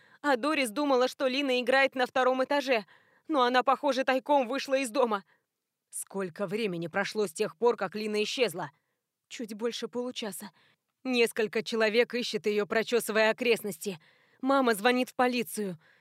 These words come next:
Думаю, ничего страшного. Боюсь только,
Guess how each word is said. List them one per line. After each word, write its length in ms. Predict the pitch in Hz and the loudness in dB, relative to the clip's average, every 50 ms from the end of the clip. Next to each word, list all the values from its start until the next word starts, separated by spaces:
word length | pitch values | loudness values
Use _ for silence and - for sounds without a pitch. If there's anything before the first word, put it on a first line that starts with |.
| _ _ _ _ - | _ _ _ _ -8
Думаю, 460 | 294 262 269 269 254 240 233 233 240 | -6 -2 0 0 2 2 2 2 2
ничего 400 | 240 254 254 - - 254 220 233 | 2 0 -2 -2 -4 -2 0 0
страшного. 640 | 233 - - 269 247 220 - - 220 202 190 185 175 - _ _ _ _ _ _ _ - | -2 0 0 0 0 0 0 -2 -4 -4 -4 -4 -6 -10 _ _ _ _ _ _ _ -6
Боюсь 460 | 302 233 247 247 247 240 254 254 - - | -2 0 0 0 0 -2 -4 -6 -4 0
только, 420 | 247 226 214 - - 226 - | 0 0 0 0 -2 -6 -6